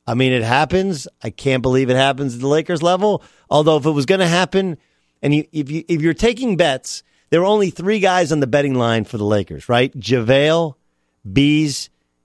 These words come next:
and Lance. Isn't it? And I'm not sure JaVale actually would have been a number one. I think Bees would have been number one, and Bees, of course, would collect the money after that, uh, kind of embarrassing entry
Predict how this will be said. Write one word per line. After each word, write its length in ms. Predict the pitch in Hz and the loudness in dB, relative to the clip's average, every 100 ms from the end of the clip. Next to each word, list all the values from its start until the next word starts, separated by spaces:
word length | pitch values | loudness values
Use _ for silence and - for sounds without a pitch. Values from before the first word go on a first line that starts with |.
| _ | _
and 320 | 139 131 123 120 | 0 0 2 2
Lance. 540 | 113 95 - - - _ _ _ _ _ _ _ _ - | 0 -4 -10 -16 -18 _ _ _ _ _ _ _ _ -2
Isn't 300 | 143 214 180 | 2 2 0
it? 80 | - _ _ _ _ _ _ _ _ _ _ - | -8 _ _ _ _ _ _ _ _ _ _ -2
And 240 | 127 139 | 2 2
I'm 140 | 165 | 2
not 240 | 185 233 208 | 2 0 -2
sure 220 | 247 247 | -2 -2
JaVale 520 | 190 196 220 254 208 | 0 0 0 2 0
actually 260 | 214 - 196 | 0 -2 0
would 120 | 196 | 0
have 80 | 185 | 2
been 220 | 208 202 | 0 2
a 20 | |
number 260 | 202 202 196 | 0 0 0
one. 320 | 202 214 190 | 2 2 2
I 120 | 175 | 0
think 280 | - 190 156 | 0 -2 0
Bees 320 | 180 196 165 | 0 0 0
would 160 | 165 180 | -2 -2
have 60 | |
been 160 | 165 156 | 0 2
number 240 | 151 143 | 2 2
one, 260 | 139 143 139 | 2 2 2
and 140 | 127 | 0
Bees, 240 | 113 135 117 | 0 0 -2
of 100 | 104 | -2
course, 240 | 131 117 | -2 -2
would 140 | 120 - | -6 -4
collect 380 | 120 117 - | 0 0 -2
the 80 | 110 | -2
money 340 | 117 117 107 - _ _ _ _ | 0 0 -2 -4 _ _ _ _
after 400 | 127 123 - 117 | -2 -2 -2 -2
that, 320 | 110 113 104 113 | 0 0 0 -2
uh, 200 | 101 101 | -2 -2
kind 200 | 123 110 | -2 -2
of 60 | |
embarrassing 580 | 107 90 120 120 123 110 | -2 0 0 0 -2 -2
entry 500 | 113 - 110 107 | -2 -2 -2 -2